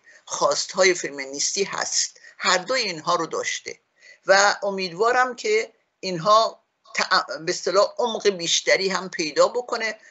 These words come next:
در طی گفتمان‌هایی که، اه، انجام می‌شه. متاسفانه این، اه، ببینین، این ک-، ام، کشتار و این قتلی رو که یکی پس از دیگری جمهوری اسلامی در این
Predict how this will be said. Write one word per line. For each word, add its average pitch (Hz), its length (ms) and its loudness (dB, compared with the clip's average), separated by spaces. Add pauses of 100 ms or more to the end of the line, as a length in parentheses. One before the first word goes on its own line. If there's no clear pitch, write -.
(120)
در 165 160 4
طی 202 280 -2
گفتمان‌هایی 175 840 -2
که، 185 280 2 (400)
اه، 117 260 0 (120)
انجام 180 500 2
می‌شه. 226 520 -2 (800)
متاسفانه 165 800 0
این، 208 460 -6 (340)
اه، 156 120 2
ببینین، 190 560 -2 (100)
این 185 140 -4
ک-، - 160 -4
ام، 165 640 2
کشتار 196 580 4
و 190 80 6
این 185 200 -4 (380)
قتلی 202 400 0
رو 185 120 -2
که 180 200 0 (380)
یکی 226 300 -4
پس 185 280 -2
از 170 180 2
دیگری 156 320 -2
جمهوری 170 460 -4
اسلامی 151 380 -4
در 131 140 4
این 147 200 -8